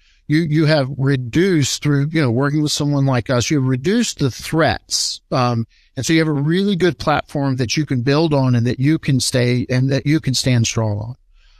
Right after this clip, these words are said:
I think on the human side, you are, uh, you are starting to, um, you are starting to e-, evolve that strategic planning that's connected to your H R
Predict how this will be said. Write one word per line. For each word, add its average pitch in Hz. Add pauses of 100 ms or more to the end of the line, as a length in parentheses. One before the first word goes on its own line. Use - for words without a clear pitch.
(300)
I 160
think 180
on 170
the 147
human 196
side, 120
you 165
are, 135 (420)
uh, 127
you 160
are 151
starting 208
to, 143
um, 113 (300)
you 143
are 139
starting 165
to 151
e-, 131 (100)
evolve 131
that 135
strategic 135
planning 131
that's 120
connected 127
to 135
your 123
H 120
R 120